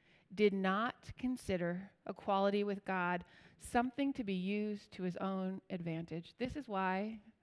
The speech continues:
I mean, there's a hundred reasons, but this is one of them. You're glad that I am not God, because I would have a hard time not using that power to my own advantage.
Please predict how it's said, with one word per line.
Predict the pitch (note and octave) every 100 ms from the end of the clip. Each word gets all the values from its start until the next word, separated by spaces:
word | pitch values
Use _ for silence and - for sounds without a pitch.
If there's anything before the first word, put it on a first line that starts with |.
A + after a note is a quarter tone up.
| _
I | G3
mean, | F#3+
there's | G3
a | F3
hundred | - G3 G3+ G#3
reasons, | G#3+ A#3
but | A3+ F#3+
this | G3
is | G3
one | F#3 F#3
of | G3
them. | G#3+
You're | G#3 F#3 F#3 - - - _ -
glad | G#3+ G3 G#3
that | G3
I | F#3 G3 F#3+ F#3 F3 -
am | F#3+
not | F3 E3+ -
God, | F3 F#3+ G#3
because | G#3+ G3+ G3+ - -
I | F#3+ G#3+
would | C#4 G#3+
have | G3+
a | F#3
hard | G3 F#3+
time | - A#3+ G3 - - -
not | A3 A3+ A#3
using | A3+ A#3+ A3 G#3+
that | G3+ G#3 -
power | - F#3 G3 A#3+ D#4 D4 _ _
to | -
my | A3+ G#3 G3+
own | G3+ F#3+
advantage. | F3+ F3 G#3 C4 D#3 - - -